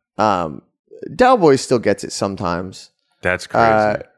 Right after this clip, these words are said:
Speaker 1: Dow Boy still gets it when we're, like, opening for, like, a big radio band or something like that. Like, we got it on the Avatar tour quite a bit.
Speaker 2: Damn.
Speaker 1: But, I mean, who gives a shit?
Speaker 2: Yeah.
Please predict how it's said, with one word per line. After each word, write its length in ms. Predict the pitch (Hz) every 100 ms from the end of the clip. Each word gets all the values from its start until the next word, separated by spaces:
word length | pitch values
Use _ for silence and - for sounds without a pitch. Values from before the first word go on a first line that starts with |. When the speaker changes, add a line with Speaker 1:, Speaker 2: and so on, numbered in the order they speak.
| 120
Speaker 1:
Dow 180 | 131 156
Boy 140 | 165
still 220 | 139 - 110
gets 240 | 110 -
it 60 | 101
when 140 | 110
we're, 120 | 104 104
like, 200 | 101 -
opening 320 | 98 98 98
for, 160 | 92 101
like, 140 | 101 98
a 60 |
big 320 | 90 98 95
radio 380 | 101 101 98 107
band 320 | 107 107 110
or 60 | 107
something 320 | - 107 110
like 160 | 110 110
that. 240 | 113 107
Like, 160 | 123 113
we 80 | 135
got 140 | 131
it 40 | 107
on 80 |
the 80 | 101
Avatar 380 | 98 101 110 104
tour 220 | - 104
quite 180 | - 101
a 40 | 104
bit. 200 | 107 - _ _
Speaker 2:
Damn. 380 | 92 107 87 62 _ _ _ _
Speaker 1:
But, 280 | 120 113 -
I 60 | 107
mean, 100 | 110
who 100 | 113
gives 200 | 101 92
a 40 |
shit? 360 | - 95 92 - _ _
Speaker 2:
Yeah. 160 | 85